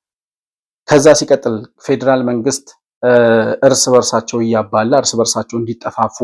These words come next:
እያደረገ ያለበት ወይም እየሄደ ያለበት ስትራቴጂ ህወሓትም በገሃድ ለትግራይ ህዝብ ማንነቱ አሸባሪነቱ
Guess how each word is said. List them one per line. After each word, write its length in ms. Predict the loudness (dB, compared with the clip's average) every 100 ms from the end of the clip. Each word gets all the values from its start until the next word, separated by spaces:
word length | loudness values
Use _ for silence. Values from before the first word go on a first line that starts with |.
| -4
እያደረገ 500 | -2 0 -2 -4 -4
ያለበት 520 | -2 -2 -4 -6 -8 -8
ወይም 220 | -6 -4
እየሄደ 340 | -4 -4 -4 -4
ያለበት 400 | -2 -2 -6 -6
ስትራቴጂ 500 | -6 0 -2 0 -6 -6 -8 _ _ -2
ህወሓትም 440 | 0 0 0 -2 -2 -6 _ -4
በገሃድ 380 | -2 0 -2 -2
ለትግራይ 420 | -6 -6 -2 -2
ህዝብ 180 | -2 -2
ማንነቱ 580 | -2 -2 -2 -2 -2 -2
አሸባሪነቱ 680 | -2 -2 -4 -4 -2 -2 -4